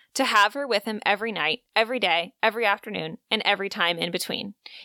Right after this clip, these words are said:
He walked down the boulevard, something in him awakening and breaking free."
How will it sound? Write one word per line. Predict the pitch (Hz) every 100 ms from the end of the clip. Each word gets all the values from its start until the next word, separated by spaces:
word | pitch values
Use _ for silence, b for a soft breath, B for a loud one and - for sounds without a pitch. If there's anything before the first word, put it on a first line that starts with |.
| B
He | 262
walked | 233 220 247
down | - 208 233
the |
boulevard, | 220 202 214 180 156 175 196 b b b -
something | 247 254 285
in | 233 247
him | 247
awakening | 226 180 180 175 160 165
and | 185 208
breaking | - 170 170 175
free." | - - - 190